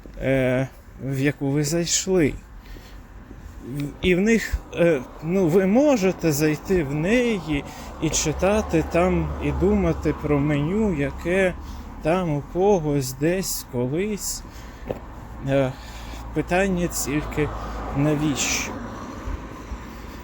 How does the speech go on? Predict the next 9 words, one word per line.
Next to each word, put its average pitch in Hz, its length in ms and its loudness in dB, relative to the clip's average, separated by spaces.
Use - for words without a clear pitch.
Е, 123 240 6
якщо 143 500 4
вам 196 300 2
практично 175 800 0
воно 156 380 4
не 165 160 2
світить, 170 880 -2
не 143 160 2
гріє, 160 680 2